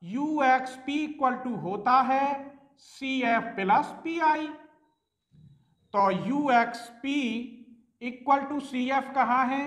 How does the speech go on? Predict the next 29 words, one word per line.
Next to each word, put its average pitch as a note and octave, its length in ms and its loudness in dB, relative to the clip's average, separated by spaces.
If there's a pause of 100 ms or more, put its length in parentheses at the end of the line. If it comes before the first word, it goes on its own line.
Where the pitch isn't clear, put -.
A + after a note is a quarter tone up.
(540)
सी C4+ 480 -2
वन C#4+ 240 4
e B3+ 240 0
की C#4+ 140 0
पावर B3 460 2
under B3 420 2
root C4+ 340 0
p B3 100 -2 (200)
upon G3 460 0
टू A3+ 220 -2
एक्स, C#4+ 380 0 (640)
सी C#4 260 0 (100)
टू D4+ 180 0
e C4+ 140 0
की D4 260 0
पावर B3 440 4
minus A#3+ 460 2 (120)
p A#3+ 120 -6 (200)
upon G#3 380 -2 (120)
टू A3+ 200 -2
एक्स, C#4 300 2 (640)
प्लस C4 320 2 (100)
पीआई C4 460 2
कितनी C#4+ 300 -4
है, C#4 240 -2
माइनस A#3 480 4 (140)
फ़ाइव A#3+ 460 4
upon B3 540 4 (560)
p C#4 140 -2